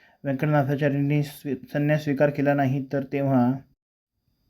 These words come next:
रथ्या धूली धूम्रवर्णा म्हणजे रथाच्या जाण्याने, वेगवान रथाच्या जाण्याने ओढलेल्या धुळीमुळे धुळीच्या काळसर रंगाचे. विद्यादेवी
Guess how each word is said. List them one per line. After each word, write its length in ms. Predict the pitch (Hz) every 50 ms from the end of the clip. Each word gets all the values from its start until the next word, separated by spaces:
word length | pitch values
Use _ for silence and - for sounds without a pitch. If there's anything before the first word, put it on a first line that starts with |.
| _ -
रथ्या 560 | 147 147 147 147 - - - 170 170 175 175
धूली 460 | 156 143 143 143 143 147 165 175 175
धूम्रवर्णा 920 | 147 143 131 135 143 151 156 147 135 123 120 120 131 131 123 117 110 107 104
म्हणजे 560 | 107 113 123 123 135 151 147 135 127 139 147 - - - - - - _ _ _
रथाच्या 800 | 139 139 139 135 165 156 151 156 - 165 160 156 156 156 151 151 147 - _ _ _ - 160 139
जाण्याने, 680 | 139 131 135 147 147 143 143 135 127 127 131 135 135 139
वेगवान 440 | 135 139 139 135 143 143 147 151
रथाच्या 420 | 147 139 131 139 135 131 151 147 143 - - - _ 156 139
जाण्याने 500 | 143 131 135 143 139 139 135 131 127 127 - -
ओढलेल्या 540 | 143 143 139 139 147 147 143 147 147 147 143
धुळीमुळे 680 | 139 131 135 143 147 147 143 139 139 135 123 117 123 131 131 - _ _ _ _ _ _ _ _ _ 147
धुळीच्या 680 | 139 143 156 151 147 147 - 165 156 147 135 135 143 143 - _ _ _ -
काळसर 440 | 143 139 139 135 - 165 170 190 196 190 - - -
रंगाचे. 760 | 127 127 123 120 117 110 110 - - 113 104 95 - - - - _ _ _ _ _ _ _ _ _ _ _ _ _ _ _ _ _ _ _ -
विद्यादेवी 760 | 147 139 139 151 151 151 147 151 151 147 151 156 156 151 151